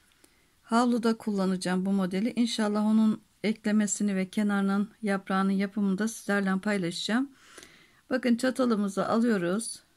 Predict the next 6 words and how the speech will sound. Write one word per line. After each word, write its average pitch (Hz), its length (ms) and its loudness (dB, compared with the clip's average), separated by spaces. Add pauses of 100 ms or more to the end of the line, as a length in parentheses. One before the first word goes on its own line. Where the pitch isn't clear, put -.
(120)
Bismillahirrahmanirrahim 180 1200 0
diyerek 190 680 -2 (840)
bu 254 80 -2
şekilde 185 760 -2 (2000)
tekrar 214 380 -4
göstereyim. 160 640 -6